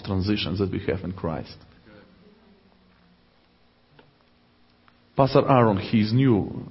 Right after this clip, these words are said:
he's know what I came through. And he knows it is total miracle that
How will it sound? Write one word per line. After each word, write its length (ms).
he's 180
know 120
what 240
I 100
came 300
through. 200
And 180
he 140
knows 240
it 100
is 260
total 240
miracle 460
that 280